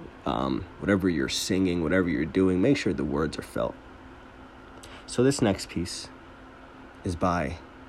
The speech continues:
Lo Mein, and it is untitled. <clears throat> I believe you missed some present situations in my life.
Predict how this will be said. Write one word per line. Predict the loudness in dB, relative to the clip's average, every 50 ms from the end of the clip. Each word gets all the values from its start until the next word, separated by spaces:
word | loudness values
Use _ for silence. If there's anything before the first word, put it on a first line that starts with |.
| -20 -20 -20 -12 -6
Lo | -4 -2 -2 0
Mein, | 0 0 0 0 -2 -4 -6 -8 -14 -20 -20 -20 -20 -20 -20 -20 -20 -20 -20 -20 -20 -20 -20 -20 -20 -20 -20 -20 -20 -20 -20 -20 -20 -20 -16 -6 0
and | 0 0 2 4
it | 4 4
is | 4 2 2
untitled. | 2 0 0 0 0 -4 -4 -4 -6 -8 -10 -12 -14 -16 -18 -20 -20 -20 -20 -20 -20 -20 -20 -20 -18 -18 -16 -16 -16 -16 -16 -18 -20 -18 -18 -20 -18 -20 -20 -20 -20 -20 -20 -20 -18 -18 -16 -16 -14 -14 -12 -12 -14 -14 -16 2 6
<clears throat> | 6
I | 8 10 10 8 8 4 2 -4 -8 -12 -16 -18 -18 -18 -20 -20 -20 -20 -20 -20 -20 -20 -20 -20 -20 -20 -20 -20 -6 -4 -4 -4 -4 -10 -18 -20 -20 -20 -20 -20 -20 -20 -20 -20 -20 -18 -18 -18 -18 -18 -6 -2 0 2 6
believe | 8 10 10 10 10
you | 10 8 10
missed | 10 10 10 8 6 2
some | 0 -2 4
present | 6 8 8 8 6 2 2
situations | 0 -2 -2 -2 0 2 2 2 2 0 0 -2 0
in | 0
my | 0 0 0 0
life. | 0 0 0 -2 -4 -8 -12 -16 -18